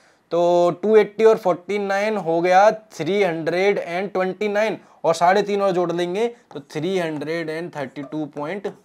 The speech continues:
फ़ाइव। इसी तरीके से इसको करेंगे सिक्स into सिक्सटी, तीन सौ साठ, और सिक्स into टू, ट्वेल्व, तो तीन सौ बहत्तर,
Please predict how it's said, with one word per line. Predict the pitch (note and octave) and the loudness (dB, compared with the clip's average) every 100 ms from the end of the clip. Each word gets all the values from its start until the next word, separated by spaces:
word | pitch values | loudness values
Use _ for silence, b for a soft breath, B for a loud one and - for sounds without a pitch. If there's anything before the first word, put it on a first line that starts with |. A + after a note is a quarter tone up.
| _ - | _ -8
फ़ाइव। | B2+ F#2 _ _ _ _ _ _ _ _ _ _ b b b b b b | -8 -8 _ _ _ _ _ _ _ _ _ _ b b b b b b
इसी | D#3+ G#3+ | 0 4
तरीके | A3 A3 | 4 6
से | A#3 | 4
इसको | A3+ A#3+ | 4 4
करेंगे | A#3 A3+ A#3+ | 4 4 2
सिक्स | A#3 - A#3+ A#3 | 0 0 2 2
into | A3+ G3+ A3+ | 0 2 2
सिक्सटी, | A3+ - B3 | 2 -2 -2
तीन | G3 _ A3+ G#3+ | -2 _ -2 2
सौ | A#3+ | 2
साठ, | A#3 A3 A#3 A3+ - - | 6 6 6 4 -10 -8
और | E3 | -6
सिक्स | E3+ G3+ - | -4 -6 -2
into | G3+ G3 G#3+ G3+ - _ _ _ | -4 -2 -2 -2 -4 _ _ _
टू, | G#3+ A3 - B B - | 2 2 0 B B 2
ट्वेल्व, | G3+ G3 B2 b b | 6 6 2 b b
तो | E3 | -10
तीन | D3+ G3 G3 | -4 -4 2
सौ | A3 | 4
बहत्तर, | G3+ F3 F3 G#3 | 6 4 4 0